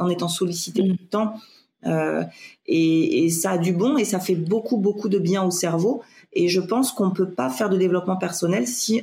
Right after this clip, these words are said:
Speaker 1: on n'accepte pas de se retrouver régulièrement avec soi-même.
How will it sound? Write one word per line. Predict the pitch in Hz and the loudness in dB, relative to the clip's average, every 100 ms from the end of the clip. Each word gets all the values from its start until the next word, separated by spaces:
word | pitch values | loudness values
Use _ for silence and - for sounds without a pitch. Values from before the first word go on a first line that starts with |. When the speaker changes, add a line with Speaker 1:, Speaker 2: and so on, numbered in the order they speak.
| - | 0
Speaker 1:
on | 180 175 | -2 0
n'accepte | 170 175 185 185 | 0 -2 -4 -4
pas | 170 226 | -4 -4
de | - | -4
se | 190 | -4
retrouver | 175 170 - 165 190 208 208 - _ _ | -4 -4 -2 0 2 0 -2 -12 _ _
régulièrement | - 190 190 190 170 185 | -4 0 2 2 2 0
avec | 202 185 | 0 -2
soi-même. | - 185 170 | -2 0 0